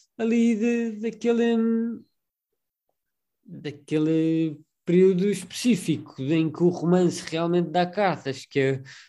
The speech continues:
o século dezenove, enfim, temos um, um bom escritor, um, um grande romancista, mas noutra tradição, quer dizer, na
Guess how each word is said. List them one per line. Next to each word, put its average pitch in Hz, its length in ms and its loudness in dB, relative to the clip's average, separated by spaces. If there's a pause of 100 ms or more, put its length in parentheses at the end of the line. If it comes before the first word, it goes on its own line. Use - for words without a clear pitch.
(140)
o - 40 -20
século 156 380 -2
dezenove, 170 640 0 (680)
enfim, 214 320 -4
temos 147 380 2
um, 135 400 -2 (720)
um 143 220 -6
bom 147 220 0
escritor, 147 760 0 (240)
um, 131 680 -8 (680)
um 262 240 -18
grande 208 260 -2
romancista, 160 720 0 (1040)
mas 139 560 -4
noutra 127 480 -4
tradição, 143 720 -4
quer 120 160 -12
dizer, 120 280 -10
na 120 220 -10